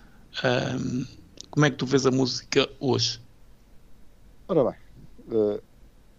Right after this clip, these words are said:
Speaker 2: como diz o nosso primeiro-ministro, ora bem, vamos lá ver. Eh, a música, a música, a música nos últimos anos sofreu aqui um, um processo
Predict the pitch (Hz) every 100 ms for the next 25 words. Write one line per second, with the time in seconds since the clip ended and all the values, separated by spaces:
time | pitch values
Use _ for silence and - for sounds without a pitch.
0 | - _ - 135 143 156 147 139 - 139
1 | 135 147 151 - 139 - - - 151 107
2 | 87 - - - 160 139 117 87 - -
3 | - - - - - - - - - -
4 | - - - 123 117 120 - - - 151
5 | 156 160 139 107 - 101 101 117 143 127
6 | - 117 131 151 - 127 117 113 117 107
7 | 98 110 110 - - 107 - 117 117 110
8 | 104 117 107 101 98 92 92 - - -
9 | - - - - - - - - - -
10 | - - - - - - 139 135 131 -
11 | 135 123 - 127